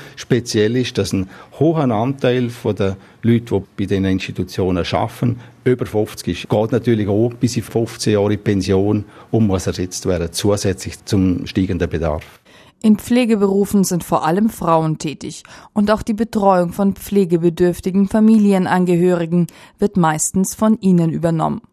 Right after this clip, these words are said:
Speaker 2: Aufgrund von Berufstätigkeit fällt es ihnen zunehmend schwerer, diese zu leisten. Auch dieser Umstand führt zum stärkeren Fachpflegebedarf.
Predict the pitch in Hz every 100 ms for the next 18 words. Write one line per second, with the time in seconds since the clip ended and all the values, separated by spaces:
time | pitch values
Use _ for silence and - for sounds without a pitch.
0 | _ - - - 202 - - 190 208 -
1 | 160 156 160 190 - - 180 175 170 -
2 | 170 175 - - 202 196 214 - 220 220
3 | - 220 220 202 208 220 - - 160 156
4 | 151 156 151 151 - 208 175 156 - -
5 | 233 - - - - - - 240 240 -
6 | 196 190 165 165 - 151 147 - 160 175
7 | 165 - 160 160 175 165 - 156 - -
8 | - 160 160 151 147 147 143 -